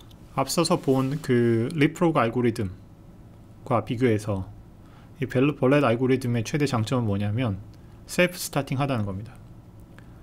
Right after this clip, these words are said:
즉, 이니셜 그 포인트를 알고 있다면 거기서 그냥 시작을 하면 되는 거죠. 앞서서 본 리프로그 알고리즘은, 어, 이 처음에 미드 포인트를 얻기 위해서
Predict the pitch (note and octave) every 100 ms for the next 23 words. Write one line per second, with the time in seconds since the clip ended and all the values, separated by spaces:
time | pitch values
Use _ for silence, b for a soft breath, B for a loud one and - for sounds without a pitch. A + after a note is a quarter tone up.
0 | B B - - C#3 C3+ D#3 C#3 D#3 D#3
1 | G#2+ G#2+ - - - A#2 A2 - D3 C#3+
2 | B2 A#2 B2 A#2+ A2+ G#2+ G#2+ B2+ B2 C3+
3 | A2+ A2+ G#2 C#3 C3+ B2 D3 A2+ A2+ G2
4 | G2+ - - - - - B B B B
5 | - B2+ - D#3 C#3+ D3+ A#2 C3+ C#3 -
6 | - D#3 C#3+ - A#2 A#2 A2+ A2 A2 B2
7 | G2 - B B B B B B - A#2
8 | A2 A#2 D#3 - F#3+ E3+ A2 D#3 D#3 B2+
9 | B2+ - D3 C#3 - B2 G#2+ G#2+ B2 G#2+
10 | G2+ A#2 G2+